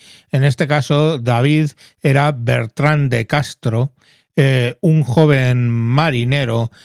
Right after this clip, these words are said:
español, eh, creo recordar que de veintidós años,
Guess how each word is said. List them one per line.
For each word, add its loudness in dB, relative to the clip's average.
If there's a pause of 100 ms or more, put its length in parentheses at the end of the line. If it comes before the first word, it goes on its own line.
(160)
español, -2
eh, 2
creo -4
recordar 0
que -2
de 0
veintidós -2
años, -6